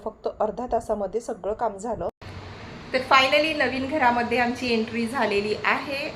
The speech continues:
आणि, अ, मी सांगितलं नाही, आज आहे गुरुवार आणि गुरुवारच्याच दिवशी मला माझ्या नवीन घरामध्ये एंट्री करायची होती. कारण, अ, या घराच्या बाबतीत बऱ्याचशा अशा गोष्टी झालेल्या आहेत की त्या गुरुवारच्याच दिवशी झालेल्या आहे, म्हणून माझी खूप इच्छा होती की गुरुवारच्याच दिवशी स्वामींच्या आशीर्वादाने या नवीन घरामध्ये मी,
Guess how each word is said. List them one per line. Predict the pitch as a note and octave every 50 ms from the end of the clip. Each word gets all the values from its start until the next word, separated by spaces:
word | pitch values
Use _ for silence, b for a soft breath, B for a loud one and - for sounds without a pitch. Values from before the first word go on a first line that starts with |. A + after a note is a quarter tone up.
| - -
आणि, | F3+ F#3 F#3+ G#3 G#3 G#3+
अ, | G#3+ G#3 G#3
मी | G3+ G#3+ A#3+
सांगितलं | B3 - D4 B3+ A#3 A#3+ C#4+ - - C#4+ B3+
नाही, | B3 B3 A#3+
आज | - - G#3 A3 A3+ A3 A3+
आहे | A#3 B3 C4
गुरुवार | A#3+ G#3 G3+ A3+ A3 A#3 A3+ A#3 G#3+
आणि | G#3 - - G3+ G3+ G#3+
गुरुवारच्याच | G#3+ G3+ A3 A3+ A#3 A#3 B3 C4 B3+ A#3 - C#4+ D4 C4+
दिवशी | A3+ B3+ B3 A#3 A#3 B3+
मला | B3 A#3+ A3+ A3
माझ्या | A3 G#3 F#3+ G#3 B3 B3+
नवीन | A3 A3 G#3 G#3+ A3+ A3+ A#3
घरामध्ये | C#4+ B3+ G#3+ G#3+ A3 G#3+ G#3 G#3+ G#3
एंट्री | G#3 G#3 G#3+ G#3+ G#3
करायची | - G#3+ F#3+ F#3 F#3 - - A3
होती. | G3+ F#3 - G3 G3+ B B B B B B B - -
कारण, | G#3+ G#3+ A#3 A#3
अ, | A#3 A#3
या | A3+ A3+ A3+ A3+ -
घराच्या | D#4 C#4 B3+ B3+ B3+ C4 C#4
बाबतीत | C4 A#3+ A3+ A3+ - B3+ A3+ G#3+
बऱ्याचशा | G#3+ A3+ A3 A3+ A#3+ A#3+ - - D4
अशा | C4+ C4+ C4 C#4 C4+
गोष्टी | B3 A#3+ A#3 - B3 B3+
झालेल्या | B3 C4+ A#3+ A3 G#3+ G#3 G#3 G#3+
आहेत | A#3 C4 G#3 G#3+ -
की | A#3+
त्या | A3 A#3 A3
गुरुवारच्याच | G#3 A3 G#3+ G#3 A3 G#3+ - - - C4 C4 A#3
दिवशी | A3 A#3 A#3 A3+ - A3+
झालेल्या | A3+ C4+ A#3+ A3+ G#3 F#3+ F#3+ F#3+
आहे, | G3 G#3+
म्हणून | G#3 G3+ G#3
माझी | A3+ A3+ G#3+ G#3 A3 A#3+
खूप | - - C4+ C4
इच्छा | C4+ A3+ - - D4 C4
होती | A#3+ G#3+ - A3+
की | A3 - A#3
गुरुवारच्याच | G#3+ G3+ G#3+ G#3+ G#3+ A3+ A#3 A#3 A#3 - C4+ C4+ C4 A#3
दिवशी | A3 A#3+ A3+ A3+ - - A3 A#3 A#3 B B B B - -
स्वामींच्या | - B3 A#3 A#3+ B3+ B3+ - D4
आशीर्वादाने | B3+ B3+ - C4 B3 A#3 A3+ A3 G#3+ G#3+ G#3+ G#3+ G#3+ G#3+
या | G#3+ G#3
नवीन | G#3 G#3 G3+ G#3 G#3+ A3
घरामध्ये | A#3+ C4+ A3 G3+ G3+ G3+ F#3+ F#3+ F#3 G#3 G#3+
मी, | G#3+ A3 A#3